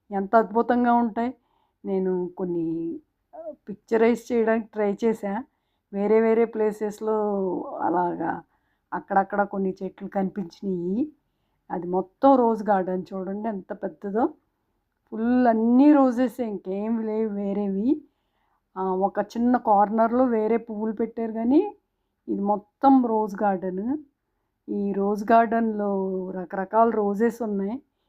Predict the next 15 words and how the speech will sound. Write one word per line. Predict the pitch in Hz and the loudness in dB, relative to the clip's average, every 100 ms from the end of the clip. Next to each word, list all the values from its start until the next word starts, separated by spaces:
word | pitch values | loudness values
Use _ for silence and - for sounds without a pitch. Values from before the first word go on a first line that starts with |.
| _ | _
ఇది | 196 190 302 - | -10 -6 -6 -6
పోటుకోవా | - 180 165 185 - 185 170 | -10 -8 -8 -12 -8 -6 -6
ఫ్లవర్ | 185 - 190 170 | -10 -10 -10 -8
అన్నమాట. | 160 151 151 - 170 - _ _ _ _ _ _ _ | -6 -4 -4 -8 -14 -18 _ _ _ _ _ _ _
ఇదిగోండి, | 190 170 175 170 160 | -12 -8 -8 -8 -8
ఇది | 156 170 151 - | -6 -6 -8 -8
ఇలా | 185 165 | -6 -4
మొత్తం | 170 - _ _ 208 | -6 -8 _ _ -6
చెట్టు | - - - - | -4 -8 -10 -4
నిండా | 190 196 214 247 | -2 0 2 4
వచ్చేస్తాయంట, | 240 240 226 208 - 196 180 - 175 294 - _ _ _ _ _ _ | 2 -2 -10 -8 -8 -6 -6 -10 -12 -12 -14 _ _ _ _ _ _
ఎర్రగా | 208 202 - - 220 | 2 4 4 2 4
అయిపోతది. | 247 240 220 208 196 196 277 - _ _ _ _ _ _ - | 2 2 -4 -4 -6 -4 -6 -6 _ _ _ _ _ _ -4
ఇది | 208 190 190 180 180 175 302 311 _ _ _ 427 415 | -2 0 0 0 -2 -2 -4 -6 _ _ _ -20 -6
మేము | 226 196 196 | 0 2 2